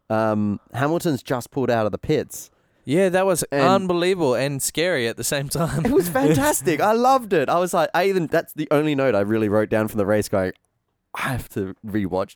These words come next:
Speaker 1: Uh, basically, it was for me anyway, just going,
Speaker 2: Yeah.
Speaker 1: "Rewatch that pass." It was great.
Speaker 2: Yep. He got two cars in one position
Speaker 1: Mm.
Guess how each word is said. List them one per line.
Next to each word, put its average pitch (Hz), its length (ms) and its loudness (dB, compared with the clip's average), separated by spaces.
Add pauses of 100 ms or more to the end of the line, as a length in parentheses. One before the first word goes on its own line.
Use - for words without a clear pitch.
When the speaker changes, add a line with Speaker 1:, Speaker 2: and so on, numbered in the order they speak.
Speaker 1:
Uh, 120 80 2
basically, 123 380 -2
it 95 40 -2
was 92 100 -4
for 92 100 -4
me 92 240 -2
anyway, 87 260 -2
just 82 140 -6
going, 90 120 -2 (460)
Speaker 2:
Yeah. 104 60 2
Speaker 1:
"Rewatch 110 380 0 (120)
that - 160 -6
pass." 104 420 0
It 113 40 -2
was 123 220 -2
great. 147 420 -2 (220)
Speaker 2:
Yep. 117 260 -4 (140)
He 143 100 -4
got 151 200 -2
two 156 200 -2
cars 147 320 -2
in 127 80 -6
one 117 300 -4
position 110 680 -8
Speaker 1:
Mm. 135 280 -2